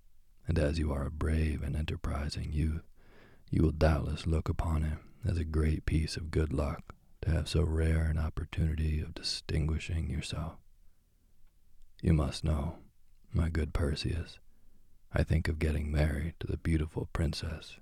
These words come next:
Hippodamia, and it is customary on these occasions to make the bride a present of some far-fetched and elegant curiosity.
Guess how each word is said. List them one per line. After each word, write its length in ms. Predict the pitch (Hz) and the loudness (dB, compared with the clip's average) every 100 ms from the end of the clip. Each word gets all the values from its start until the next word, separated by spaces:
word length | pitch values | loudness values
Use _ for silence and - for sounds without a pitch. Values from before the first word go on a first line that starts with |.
| - | -4
Hippodamia, 720 | 76 76 80 80 78 82 - - - _ - - - - - - | -4 -2 0 0 -4 -8 -12 -20 -20 _ -20 -20 -20 -20 -20 -6
and 100 | - | -4
it 60 | 76 | -4
is 80 | |
customary 840 | - 80 73 76 73 69 71 78 - - | -2 -2 0 0 -2 -2 -4 -6 -8 -8
on 140 | 76 | -4
these 180 | 76 78 | -2 -2
occasions 680 | - - 65 80 78 80 - - - - - - | -4 -2 -2 -2 -4 -6 -10 -20 -20 -20 -20 -12
to 80 | - | -4
make 220 | 73 78 | -2 -2
the 80 | - | -4
bride 440 | 78 80 76 80 80 | -4 0 0 0 -4
a 60 | |
present 520 | - - 76 78 78 - | -6 -2 0 0 -2 -4
of 80 | 82 | -8
some 300 | - 82 82 | -6 -4 -6
far-fetched 880 | - - 78 78 78 - - - - | -8 -6 -4 -4 -6 -4 -6 -6 -6
and 100 | 80 | -4
elegant 480 | 76 76 85 80 - | -4 -4 -4 -6 -8
curiosity. 840 | - - - 80 - - 90 - | -6 -4 -4 -6 -8 -14 -14 -16